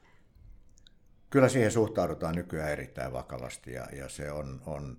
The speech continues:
tavalla tai toisella läsnä, niin kuin voi sanoa, kaikissa hallituksen kokouksissa. Jos mä otan esimerkin, esimerkiksi Terrafamesta, jossa työturvallisuus on, on aivan meidän toimintamme kulmakivi,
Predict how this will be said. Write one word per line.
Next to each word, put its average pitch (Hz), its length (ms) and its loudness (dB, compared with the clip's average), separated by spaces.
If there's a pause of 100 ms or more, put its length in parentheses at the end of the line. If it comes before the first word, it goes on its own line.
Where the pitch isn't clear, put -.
tavalla 90 320 0
tai 71 220 -6
toisella 67 680 -8
läsnä, 71 400 -10
niin 60 140 -14
kuin 67 160 -14
voi 67 140 -10
sanoa, 67 300 -12
kaikissa - 480 -12
hallituksen 62 540 -12
kokouksissa. - 600 -14
Jos 67 140 -14
mä 73 80 -8
otan 80 220 -4
esimerkin, 69 680 -8
esimerkiksi 71 640 -12
Terrafamesta, 67 720 -8
jossa 65 320 -10
työturvallisuus 65 960 -10
on, 67 260 -10 (300)
on 64 280 -14 (360)
aivan 69 420 -6 (100)
meidän 64 420 -10 (400)
toimintamme 65 500 -8
kulmakivi, 101 840 -4